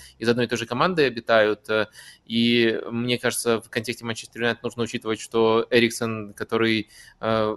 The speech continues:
в целом мяч хорошо продвигает и точно хорошо пасует, тоже находится неподалёку от Казимира, хотя, наверное, это может быть связано с тем, что он не только,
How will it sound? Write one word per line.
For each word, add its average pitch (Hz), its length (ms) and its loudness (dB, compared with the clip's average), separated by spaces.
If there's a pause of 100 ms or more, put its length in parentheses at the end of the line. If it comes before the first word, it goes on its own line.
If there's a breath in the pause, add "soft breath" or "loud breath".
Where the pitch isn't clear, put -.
в - 60 -14
целом 127 480 6
мяч 123 380 2
хорошо 123 420 -2
продвигает 113 400 2
и - 20 -16
точно 113 280 -6
хорошо 113 320 -4
пасует, 110 460 -4 (180)
тоже 110 260 -2
находится 110 420 -2
неподалёку 110 680 -2 (340 loud breath)
от - 140 -16
Казимира, 131 680 0
хотя, 113 180 -2
наверное, 110 320 0
это 107 120 -14
может 107 180 -4
быть 104 100 -10
связано 110 300 0
с 107 60 -14
тем, 107 140 -14
что 107 300 -2
он 107 380 -4 (340 soft breath)
не 110 200 -4
только, 113 300 0